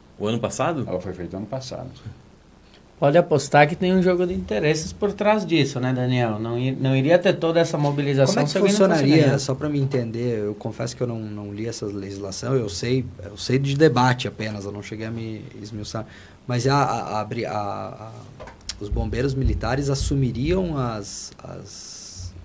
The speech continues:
Speaker 4: a instituição, por exemplo, os bombeiros voluntários, isso?
Speaker 2: É, tá aí a questão, né, Marco Túlio? Né, na fala é uma e no escrito é outra.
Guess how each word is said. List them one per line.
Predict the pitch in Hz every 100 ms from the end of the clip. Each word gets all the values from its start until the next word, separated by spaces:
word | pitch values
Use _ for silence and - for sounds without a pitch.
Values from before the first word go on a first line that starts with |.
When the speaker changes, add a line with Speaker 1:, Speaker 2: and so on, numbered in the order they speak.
| - -
Speaker 4:
a | 90
instituição, | 92 - 98 92 123
por | 117
exemplo, | 101 104
os | 107
bombeiros | 92 92 92
voluntários, | 92 92 101 123 151 104
isso? | 135 226 -
Speaker 2:
É, | 85 87 -
tá | 92
aí | 104 117
a |
questão, | 123 127 - 120
né, | 107
Marco | 101 98 -
Túlio? | 92 90 80 76 76 - -
Né, | 80 90
na | 98 92
fala | - 104 104 98 92
é | 92
uma | 104 120 131 131
e | 127 127
no | 120 117
escrito | - - 104 117
é |
outra. | 113 110 104 - -